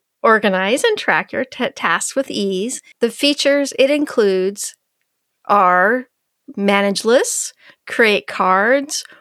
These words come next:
organize cards with tables, set due dates for yourself, add attachments, write descriptions of your tasks in Markdown, which is awesome, and split up larger tasks with checklists. And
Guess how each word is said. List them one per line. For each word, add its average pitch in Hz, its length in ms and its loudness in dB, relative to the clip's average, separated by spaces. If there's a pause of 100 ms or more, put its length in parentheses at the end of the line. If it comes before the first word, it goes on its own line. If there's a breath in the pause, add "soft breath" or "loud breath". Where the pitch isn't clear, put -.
(120)
organize 254 560 2
cards 196 520 0
with 196 180 -8
tables, 214 720 -2 (140)
set - 340 0
due 214 180 -2
dates 196 320 -2
for - 140 -8
yourself, 214 640 -2 (100)
add 311 160 0
attachments, 247 800 -2 (320 loud breath)
write 214 320 -2
descriptions 220 600 -4
of 202 100 -6
your 196 100 -4
tasks 196 580 -6
in 190 220 -8
Markdown, 202 680 0
which 240 180 -4
is 240 80 -2
awesome, 226 340 2 (720 loud breath)
and 254 220 0
split 320 280 -2
up 320 160 0 (120)
larger 247 400 2
tasks 202 580 -2
with 202 220 -8 (100)
checklists. - 880 -4 (600 soft breath)
And 349 360 -2